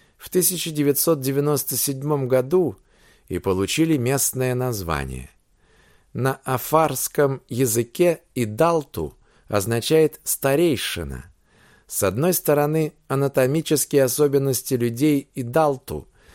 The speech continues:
не позволяли выделить их в отдельный вид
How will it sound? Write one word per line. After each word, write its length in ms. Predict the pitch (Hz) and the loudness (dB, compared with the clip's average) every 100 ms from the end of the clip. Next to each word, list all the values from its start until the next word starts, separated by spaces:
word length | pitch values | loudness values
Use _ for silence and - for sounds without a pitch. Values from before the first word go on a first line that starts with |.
| - _ - | -20 _ -6
не 100 | 110 | -2
позволяли 640 | 123 110 113 135 160 156 | 0 2 2 4 4 4
выделить 580 | 131 156 139 139 139 143 | 4 2 2 0 0 -2
их 240 | 127 - | -4 0
в 60 | 123 | 0
отдельный 560 | 113 123 147 131 127 | 0 0 0 2 -2
вид 340 | 123 147 - | 0 -2 -2